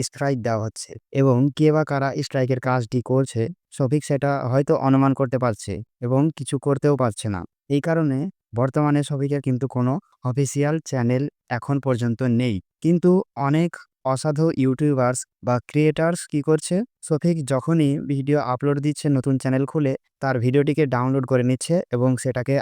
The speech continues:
আপলোড দিয়ে দিচ্ছে। কিন্তু শফিকের মেইন চ্যানেলটি স্ট্রাইকে পড়ে যাচ্ছে, অর্থাৎ চ্যানেলটি ডিলিট হয়ে যাচ্ছে। আর যারা অসাধু ক্রিয়েটার্স আছে, তাদের চ্যানেলটি থেকে যাচ্ছে এবং পাবলিকের মধ্যে কনফিউশন লেগে যাচ্ছে যে আসলে কি এই চ্যানেলটি শফিকের।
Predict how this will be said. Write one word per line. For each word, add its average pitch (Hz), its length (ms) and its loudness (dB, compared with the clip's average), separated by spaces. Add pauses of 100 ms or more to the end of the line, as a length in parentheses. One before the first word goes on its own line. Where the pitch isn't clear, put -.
(120)
আপলোড 120 340 0
দিয়ে 110 160 0
দিচ্ছে। - 280 -8 (320)
কিন্তু 151 240 4 (100)
শফিকের 143 460 0 (160)
মেইন 151 260 4
চ্যানেলটি 151 420 0
স্ট্রাইকে 147 400 -2
পড়ে 156 200 2
যাচ্ছে, 151 240 0 (220)
অর্থাৎ 127 280 -2 (140)
চ্যানেলটি 131 360 0 (100)
ডিলিট 135 260 0
হয়ে 151 140 2
যাচ্ছে। 151 220 -2 (520)
আর 117 100 -2 (200)
যারা 127 240 0 (240)
অসাধু 143 280 -2 (100)
ক্রিয়েটার্স 151 360 2 (120)
আছে, 170 160 -2 (280)
তাদের 127 280 2
চ্যানেলটি 123 340 0 (120)
থেকে 143 240 0
যাচ্ছে 160 220 0 (240)
এবং 123 180 2 (380)
পাবলিকের 160 500 2
মধ্যে 131 240 2 (100)
কনফিউশন 143 520 0
লেগে 127 200 2
যাচ্ছে 123 240 -2 (160)
যে 127 120 4 (440)
আসলে 147 260 0 (100)
কি 147 80 4 (200)
এই 131 100 0
চ্যানেলটি 131 420 0
শফিকের। 131 420 0